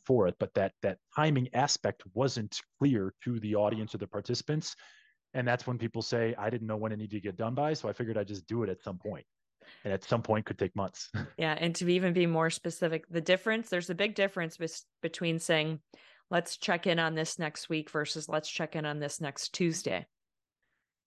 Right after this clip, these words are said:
Speaker 1: Exactly. Or, "I'd like to have your thoughts in my email or shared with me by Monday at three P M," rather than, "I'd love to hear your thoughts early next week."
Speaker 2: Yeah.
Speaker 1: Everyone's gonna have a different <laughs> definition of early next week. So
Speaker 2: That's
Speaker 1: I
Speaker 2: right.
Speaker 1: do think that specificity is the job of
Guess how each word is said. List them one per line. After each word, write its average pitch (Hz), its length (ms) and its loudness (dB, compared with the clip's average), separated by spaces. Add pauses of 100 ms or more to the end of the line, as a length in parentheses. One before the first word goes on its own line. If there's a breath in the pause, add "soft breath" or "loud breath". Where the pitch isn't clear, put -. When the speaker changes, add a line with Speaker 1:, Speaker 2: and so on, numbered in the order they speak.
(100)
Speaker 1:
Exactly. 98 540 0
Or, 110 140 4
"I'd 101 80 2
like 113 180 4
to 110 80 2
have 110 160 2
your 104 140 -2
thoughts - 680 2
in 123 100 -4
my 113 280 -2
email 110 500 -2
or 101 120 -4
shared 113 360 -4
with 117 200 -2
me 101 140 -6
by 98 200 -2
Monday 104 340 -4
at 92 120 -10
three 110 140 -2
P 101 220 -4
M," 92 300 0 (400 soft breath)
rather 110 240 2
than, 104 180 -4
"I'd 104 160 0
love 113 160 4
to 110 80 -2
hear 107 140 -2
your 107 100 -4
thoughts 107 300 2
early 104 200 -6
next 98 240 -10
week." 98 280 -8 (220 loud breath)
Speaker 2:
Yeah. 151 160 -6 (160)
Speaker 1:
Everyone's 123 380 6
gonna 120 180 4
have 117 140 4
a 113 40 4
different 120 300 2
<laughs> 120 60 4
definition 120 400 0
of 107 120 -2
early 110 220 2
next 101 280 -6
week. 110 220 -2
So 101 160 -2
Speaker 2:
That's - 140 -2
Speaker 1:
I 104 60 0
Speaker 2:
right. 156 100 -4
Speaker 1:
do 123 120 -2
think 117 280 -6
that 104 120 -4
specificity - 840 -2
is 90 120 -6
the 95 100 -2
job 101 400 2
of 101 180 -4